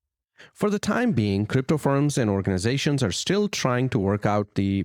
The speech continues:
possible ramifications of discouraging cryptocurrencies. Argentina's high inflation and foreign currency restrictions have encouraged people to invest in cryptocurrencies in recent years,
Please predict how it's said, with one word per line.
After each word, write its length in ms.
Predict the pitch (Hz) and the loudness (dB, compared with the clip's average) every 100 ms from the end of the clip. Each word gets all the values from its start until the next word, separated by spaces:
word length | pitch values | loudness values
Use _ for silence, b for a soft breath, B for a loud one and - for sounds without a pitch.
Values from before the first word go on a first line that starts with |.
| - | -4
possible 440 | 104 117 131 127 | -4 -2 -2 0
ramifications 800 | 101 98 95 98 151 185 - 98 | 0 0 -2 -2 -2 0 0 0
of 120 | 90 | 0
discouraging 640 | 92 - - 107 98 101 92 | -2 -2 -2 0 0 0 0
cryptocurrencies. 840 | - 101 92 - 107 135 107 95 - _ _ _ B B | -2 -2 -4 0 0 0 0 -2 -6 _ _ _ B B
Argentina's 580 | 160 190 208 226 247 185 | 0 0 0 0 0 0
high 180 | 170 175 | 0 0
inflation 540 | 165 - 127 123 120 | 0 0 0 0 0
and 140 | 98 - | 0 0
foreign 300 | 110 110 104 | -2 0 0
currency 360 | 107 104 110 | -2 0 0
restrictions 680 | 98 - 170 190 - 98 92 | -2 -2 -4 -4 -2 -2 0
have 160 | 98 95 | 0 0
encouraged 600 | 92 123 117 110 - - | -2 0 -2 -2 -8 -4
people 260 | 117 113 | -2 0
to 80 | 107 | 0
invest 460 | 95 92 117 147 107 | 0 0 -2 -2 -4
in 100 | 98 | -2
cryptocurrencies 880 | - 110 107 95 117 143 - 147 - B B | -2 -2 -2 -2 0 0 0 -2 -6 B B
in 140 | 123 117 | 0 2
recent 380 | 117 117 92 | 2 0 0
years, 340 | 90 76 - | 0 -2 -6